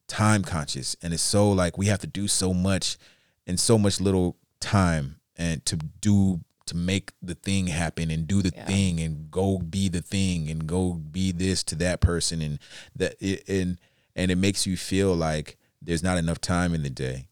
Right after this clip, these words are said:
Speaker 2: Mm-hmm.
Speaker 1: But actually, there is more than enough time in the day. There is more than enough time, you know? And so I have to constantly remind myself, like, "There's enough time for all the things. There's enough time for all the things." I don't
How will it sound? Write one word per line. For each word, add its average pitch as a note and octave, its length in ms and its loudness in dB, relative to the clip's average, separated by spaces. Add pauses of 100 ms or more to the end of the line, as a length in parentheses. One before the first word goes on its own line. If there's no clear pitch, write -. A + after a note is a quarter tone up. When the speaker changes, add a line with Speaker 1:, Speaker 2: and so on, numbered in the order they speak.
Speaker 2:
Mm-hmm. - 400 -20
Speaker 1:
But E2 340 2
actually, D#2+ 520 -2
there D2+ 200 -2
is C#2 100 -4
more E2 280 0
than D2+ 120 -2
enough C#2+ 280 -4
time C2 280 -8
in - 80 -12
the - 60 -12
day. - 360 -12 (280)
There F2 140 2
is D2 120 -2
more E2 300 2
than D#2+ 140 0
enough D2 260 -4
time, C2 460 -8 (100)
you D2 80 -12
know? C#2 300 -4 (320)
And D#2 120 -4
so D2+ 140 -2
I D2 60 2
have F2 180 -2
to - 80 -12
constantly G2+ 560 -2
remind D#2 540 -2
myself, - 500 -6
like, - 160 -12
"There's D#2 260 -8
enough C#2+ 160 -6
time B1 220 -6
for G#1 140 -8
all A1 80 -6
the G1+ 80 -10
things. - 340 -12
There's C#2+ 160 -16
enough C#2 160 -6
time A1+ 160 -8
for B1+ 120 -10
all A#1+ 60 -6
the A1 60 -8
things." A#1 260 -14 (460)
I E2+ 80 -2
don't E2+ 220 -4